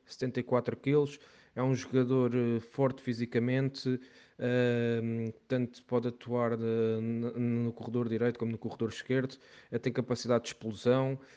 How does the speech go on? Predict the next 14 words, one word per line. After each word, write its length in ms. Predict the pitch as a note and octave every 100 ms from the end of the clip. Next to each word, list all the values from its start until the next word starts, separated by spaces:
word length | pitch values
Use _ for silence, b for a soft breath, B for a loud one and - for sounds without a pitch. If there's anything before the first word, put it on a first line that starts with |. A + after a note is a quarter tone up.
| B -
eh, 1000 | B2 A#2+ A#2 A#2 A2+ A2+ A2+ A2+ A#2 A#2
é 60 |
um 120 | B2 B2+
extremo, 920 | - - B2+ B2+ A#2+ A#2 A#2 A2+ A2+
digamos, 320 | A#2 A#2+ A#2
um 40 | A#2
extremo 300 | - A#2+ A2
puro, 380 | - C3 B2+ B B B -
eh, 420 | A2+ A2 A2 A2
consegue 480 | A2 A#2+ - B2 A2+
ir 80 | A#2+
à 80 | G#2+
linha, 280 | A#2 C3 A#2+
cruzar, 560 | A#2 A2 - C3+ C3+